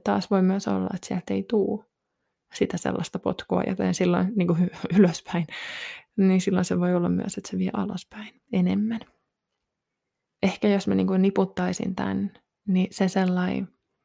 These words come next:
luottamus siihen, että ainut millä on merkitystä on ne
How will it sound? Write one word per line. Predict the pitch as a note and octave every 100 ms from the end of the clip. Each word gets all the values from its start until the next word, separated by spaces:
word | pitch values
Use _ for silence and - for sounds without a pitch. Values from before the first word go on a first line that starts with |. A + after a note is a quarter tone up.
| _ _ _ _ _ _ _ -
luottamus | G3+ G#3 G3+ - F#3 F3+ F3+ -
siihen, | F#3+ F#3 F3 -
että | F#3 - - - _ _ -
ainut | G3 G#3 G#3+
millä | G3 F3+
on | F3
merkitystä | F#3+ G3 F#3+ F#3+ - - -
on | - B1+ F#3
ne | F#3 F3+